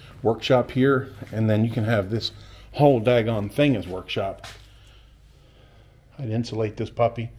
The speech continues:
have my wood shop out here. It's got power with plenty of room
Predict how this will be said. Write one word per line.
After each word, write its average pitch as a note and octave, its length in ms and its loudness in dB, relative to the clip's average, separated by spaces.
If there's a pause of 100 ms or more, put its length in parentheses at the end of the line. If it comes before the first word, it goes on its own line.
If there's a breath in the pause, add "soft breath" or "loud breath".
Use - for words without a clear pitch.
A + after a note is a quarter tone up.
(440 soft breath)
have A2 120 0
my G2 80 -2
wood G2+ 240 -2
shop F2 260 0
out F#2 160 -6
here. G2 260 -8 (2500 soft breath)
It's G#2+ 140 -10
got A2 200 0
power C3 400 6
with A2+ 240 -2
plenty C#3 260 4
of B2+ 80 4
room B2+ 340 6